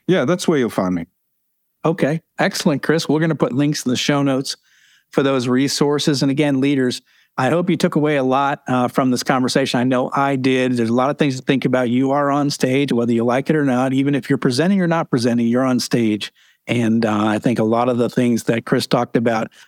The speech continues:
Speaker 2: are things we all have to remember, uh, when we're out there talking and interacting with people.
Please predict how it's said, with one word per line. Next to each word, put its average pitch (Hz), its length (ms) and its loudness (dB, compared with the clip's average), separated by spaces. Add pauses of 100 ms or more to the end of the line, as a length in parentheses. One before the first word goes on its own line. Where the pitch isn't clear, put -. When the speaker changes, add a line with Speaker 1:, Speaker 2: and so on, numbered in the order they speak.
(120)
Speaker 2:
are 120 80 0
things 123 260 0
we 113 140 2
all 120 300 0
have 117 340 -2
to 110 240 0
remember, 117 680 0 (220)
uh, 104 220 -2
when 107 180 0
we're 110 120 0
out 113 220 -2
there 110 160 0
talking 110 400 -2
and 104 80 0
interacting 104 560 0
with 101 160 -4
people. 107 420 -2